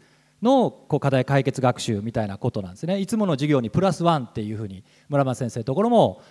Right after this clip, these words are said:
言われてたように、やっぱキャッチフレーズみたいなものの中にそういう小さな桁を、あ、ごめんなさい、キャッチフレーズは大きくしといても小さな桁を中に入れていくみたいなことをしっかりと、キャッチフレーズも大きいわ、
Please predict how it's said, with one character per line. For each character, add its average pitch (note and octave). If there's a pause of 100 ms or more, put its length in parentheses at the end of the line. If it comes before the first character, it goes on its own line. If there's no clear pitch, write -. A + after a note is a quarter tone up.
言 C3+
わ B2+
れ B2
て -
た A2
よ G#2
う -
に、 B2+
や F#3
っ -
ぱ G#3+
キ -
ャ C#4+
ッ -
チ -
フ D4+
レ E4
ー D4+
ズ A#3+
み G3+
た G3+
い F#3+
な F#3+
も G3+
の A#3+
の A3
中 G#3
に B3 (200)
そ F#3
う F#3
い F#3
う F#3
小 F#3
さ F#3+
な C#3+
桁 F3
を、 F#3+ (160)
あ、 D3
ご C#3+
め C#3+
ん -
な C3
さ C3
い、 -
キ -
ャ B3+
ッ -
チ C#4
フ B3+
レ D4+
ー -
ズ B3
は F3+
大 G3
き G3
く G3
し -
と A3
い G3
て G3
も G#3+
小 C4+
さ B3
な G3+
桁 B3
を B3+
中 E3+
に C#3+
入 A#2+
れ C3+
て C#3
い B2
く C4
み B3
た D#3+
い C#3+
な C3
こ E3
と A#3+
を E3+ (160)
し -
っ -
か D3+
り B2
と、 G#2
キ -
ャ A#3+
ッ -
チ C4+
フ B3
レ C#4
ー -
ズ A#3
も D#3
大 E3
き C#3+
い B2+
わ、 A2